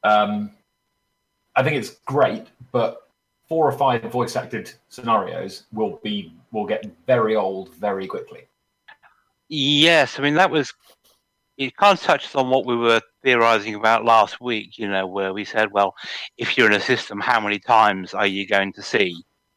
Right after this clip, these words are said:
Speaker 2: the scenario?
Speaker 1: Yeah,
Speaker 2: So is
Speaker 1: precisely.
Speaker 2: it gonna be like if, if you stay in a system, so say a s-, a s-,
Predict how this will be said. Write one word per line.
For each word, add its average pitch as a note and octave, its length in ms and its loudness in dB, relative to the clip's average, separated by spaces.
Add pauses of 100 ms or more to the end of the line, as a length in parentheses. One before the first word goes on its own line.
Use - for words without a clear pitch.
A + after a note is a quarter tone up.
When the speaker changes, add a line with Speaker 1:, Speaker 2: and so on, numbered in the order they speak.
(340)
Speaker 2:
the G#2+ 80 -2
scenario? G2+ 720 2 (480)
Speaker 1:
Yeah, B2+ 140 4
Speaker 2:
So B2 40 4
is B2 120 2
Speaker 1:
precisely. B2+ 200 2
Speaker 2:
it C3+ 60 -4
gonna C3+ 220 0
be C3 120 -8
like B2 200 6 (100)
if, C3 140 -2 (200)
if C3 180 -8
you B2+ 60 -8
stay C3 300 2
in A2+ 80 2
a G#2+ 40 -2
system, A2 600 -6 (300)
so D#3 200 2
say G3 200 4
a - 20 6
s-, - 160 -4
a G#3+ 80 -6
s-, - 200 -12